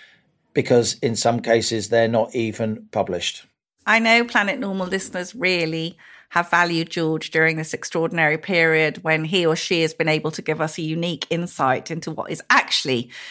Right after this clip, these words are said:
Speaker 2: going on in the N H S, which, as the Telegraph leader yesterday said, the N H S is gaslighting the British people by telling them, "Of course you can see a G P. Of course there's no problem getting a cancer scan." Yes, there is. They are lying to us, Liam. So I asked George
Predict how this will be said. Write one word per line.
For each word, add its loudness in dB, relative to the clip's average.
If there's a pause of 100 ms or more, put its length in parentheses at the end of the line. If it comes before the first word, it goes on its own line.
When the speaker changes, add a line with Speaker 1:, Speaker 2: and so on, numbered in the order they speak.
(160)
Speaker 2:
going 2
on -2
in -4
the -2
N 0
H -6
S, 0
which, 2
as 2
the -4
Telegraph 2
leader 2
yesterday -4
said, -4
the 0
N 2
H -4
S 0
is 0
gaslighting 2
the -4
British -6
people -4
by 4
telling 2
them, 0 (260)
"Of 0
course 4
you 0
can 2
see 2
a 4
G -2
P. -2
Of -6
course -2
there's 2
no 4
problem -2
getting -2
a -10
cancer 0
scan." 0
Yes, 4
there 4
is. -2
They 2
are 4
lying 2
to -6
us, -4
Liam. 0
So 2
I 4
asked 2
George 0